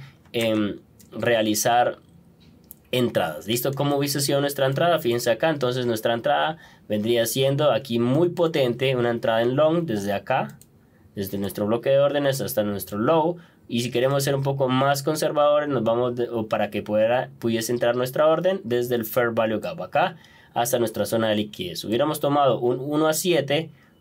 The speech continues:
o hubiésemos tomado un uno a nueve, ¿ok? Muy sencilla esta entrada, la verdad estaba muy fácil. Yo no tradeo Bitcoin, pero para los que tradean Bitcoin, aquí está, chicos. Este es el santo grial. Toma liquidez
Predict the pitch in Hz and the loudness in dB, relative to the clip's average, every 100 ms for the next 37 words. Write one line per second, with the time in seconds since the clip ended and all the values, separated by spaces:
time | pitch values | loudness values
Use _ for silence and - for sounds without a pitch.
0 | - - 190 220 220 - _ _ 120 117 | -20 0 2 4 0 -10 _ _ -2 0
1 | 123 143 139 139 131 131 135 139 - 123 | 2 0 0 0 2 2 4 2 0 -2
2 | 123 - 123 131 113 98 90 87 85 - | -2 -2 0 2 2 2 -2 -6 -8 -2
3 | 185 196 - _ 160 110 135 165 147 135 | -2 -2 -12 _ -4 0 2 2 2 0
4 | 139 135 135 127 123 143 165 151 110 104 | 0 0 0 0 0 2 2 2 2 2
5 | 98 110 - 107 113 120 120 160 151 139 | 2 0 0 -2 0 0 2 0 0 0
6 | 156 175 180 175 170 170 180 165 151 139 | 2 2 4 4 6 4 2 0 -2 -2
7 | 110 110 110 107 - - 110 139 147 143 | -2 0 0 0 -4 0 2 2 0 -4
8 | 151 147 110 - 107 - 98 - 82 - | -2 -2 -4 -6 -6 -4 -4 -6 -12 -16
9 | - - - - 135 143 127 131 127 127 | -18 -20 -20 -10 -4 0 0 2 0 0
10 | 117 107 92 90 - - - - _ - | 0 0 -4 -6 -16 -20 -20 -20 _ -2
11 | 123 135 139 151 165 175 180 - | 2 2 0 2 4 4 2 -6